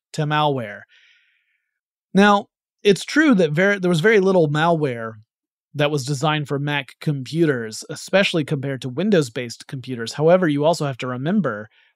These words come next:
that back in those days, the, the Mac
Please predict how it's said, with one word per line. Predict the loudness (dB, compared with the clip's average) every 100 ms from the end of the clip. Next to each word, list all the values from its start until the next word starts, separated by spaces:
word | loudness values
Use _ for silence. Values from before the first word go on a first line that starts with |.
| -8
that | -2
back | 2 2 0
in | 0
those | 2 2
days, | 0 -8 -10 -10 -14 _ _ _ _ _ _ _
the, | 0 4 4 4 0
the | -4 -4 -4
Mac | 0 0 0 -6